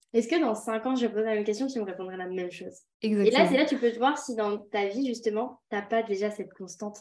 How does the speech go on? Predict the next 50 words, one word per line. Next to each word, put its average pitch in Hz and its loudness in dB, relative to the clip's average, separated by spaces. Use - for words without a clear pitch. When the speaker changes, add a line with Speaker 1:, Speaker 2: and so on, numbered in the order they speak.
Speaker 1:
dont 202 -8
tu - -16
parlais 190 -8
par 214 -4
rapport 226 0
à - 0
Speaker 2:
Mhm. 214 -2
Speaker 1:
ton - -18
père. - -20
Speaker 2:
Ouais, 214 2
c'est 196 -8
sûr. 190 -10
Et 214 2
toi, 262 2
du 247 0
coup, 277 4
qu'est-ce 262 4
que - -4
tu 247 -2
mettrais 220 0
dans 208 2
cette 190 -8
pièce ? - -8
Speaker 1:
Alors, 226 6
Speaker 2:
Si 220 4
t'as 208 6
déjà 226 8
Speaker 1:
euh, - 6
Speaker 2:
posé 233 4
Speaker 1:
moi, 269 10
Speaker 2:
la 214 8
Speaker 1:
je 240 2
Speaker 2:
question, 247 6
c'est 277 6
que - 0
tu 240 2
y - 8
as 190 6
Speaker 1:
déteste, 196 2
Speaker 2:
réfléchi. 254 -2
Speaker 1:
euh, 202 -4
bien 233 2
sûr. 233 -2
Eh 220 2
ben, 240 8
pas 294 4
du 311 4
tout. 214 -4
Absolument 247 2
pas. 226 0